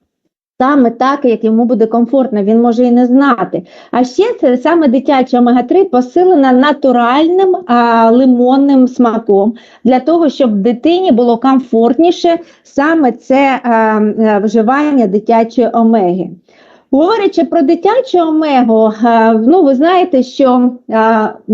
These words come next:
якби, коли вона з'явилась в компанії, то українські педіатри, вони вважали, що одна чайна ложка — це дуже багато для української дитини. Тому,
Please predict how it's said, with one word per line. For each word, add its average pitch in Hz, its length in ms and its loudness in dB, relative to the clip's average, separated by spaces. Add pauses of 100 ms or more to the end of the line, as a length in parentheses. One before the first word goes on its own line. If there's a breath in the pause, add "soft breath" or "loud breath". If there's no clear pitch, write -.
(160)
якби, 220 440 0
коли 262 320 0
вона 240 240 2
з'явилась 254 600 0
в - 40 -20
компанії, 220 600 0
то 240 320 0 (680)
українські 233 580 0
педіатри, 247 580 -2
вони 226 360 0
вважали, 226 500 0
що 226 200 -4 (300 loud breath)
одна 240 340 2
чайна 214 420 0
ложка — 220 680 -2
це 220 220 0
дуже 220 360 0
багато 208 680 -2
для 220 360 0
української 202 640 -2
дитини. 180 580 -2
Тому, 247 540 0